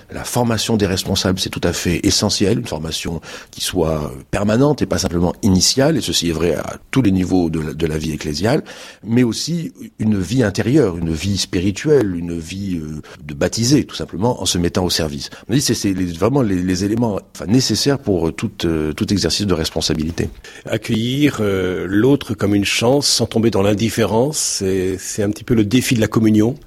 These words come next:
Speaker 1: C'est-à-dire que il y a, dans l'exercice de ses responsabilités, quelles qu'elles soient, il y a toujours, euh, quelque chose de très fragile, de très subtil, et qui demande une forme permanente de régulation.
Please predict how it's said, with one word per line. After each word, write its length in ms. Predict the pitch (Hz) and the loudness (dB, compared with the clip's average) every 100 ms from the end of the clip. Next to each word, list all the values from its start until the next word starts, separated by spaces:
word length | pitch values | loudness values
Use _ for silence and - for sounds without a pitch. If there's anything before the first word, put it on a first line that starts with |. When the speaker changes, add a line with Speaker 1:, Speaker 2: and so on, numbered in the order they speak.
| - - - - | -20 -20 -20 -16
Speaker 1:
C'est-à-dire 340 | - - 135 | -4 0 0
que 260 | - 123 117 - | 2 0 0 -8
il 160 | - 90 | -12 -8
y 100 | 95 | -4
a, 160 | 87 80 _ _ - | -4 -6 _ _ -4
dans 100 | 117 | 0
l'exercice 560 | 120 113 104 - 104 - | 2 2 0 0 -4 -4
de 80 | |
ses 140 | 85 - | -4 -2
responsabilités, 880 | 82 - 87 80 80 76 - 71 87 _ | -4 -4 -4 -2 -4 -6 -8 -12 -12 _
quelles 180 | 131 | -2
qu'elles 200 | 104 80 | -2 -8
soient, 320 | 80 - 98 143 - - - | -8 -8 -8 -8 -14 -18 -12
il 60 | |
y 100 | 98 | -2
a 160 | 85 82 | 0 0
toujours, 580 | - 110 92 139 127 98 | -4 -6 2 4 4 2
euh, 380 | 92 87 87 - - - | 0 0 -2 -4 -12 -4
quelque 220 | 104 85 | -2 0
chose 160 | 110 | 0
de 80 | 98 | 0
très 300 | 90 - 87 | 0 0 -2
fragile, 680 | 76 - 101 92 104 80 - - - | -2 -2 -2 2 2 0 -4 -16 -8
de 80 | 76 | -6
très 380 | - 80 87 78 | -6 -2 0 0
subtil, 640 | - 104 - 113 80 69 - - - | 0 -2 2 2 2 -2 -16 -20 -12
et 100 | 92 | -12
qui 180 | - | -10
demande 540 | 101 104 123 131 107 98 90 | -4 2 2 4 2 0 -4
une 100 | 92 | -8
forme 260 | 107 117 104 | -2 0 0
permanente 360 | 110 107 120 | 0 0 0
de 80 | 110 | -2
régulation. 640 | 101 107 101 87 - - | -2 0 0 0 -2 -10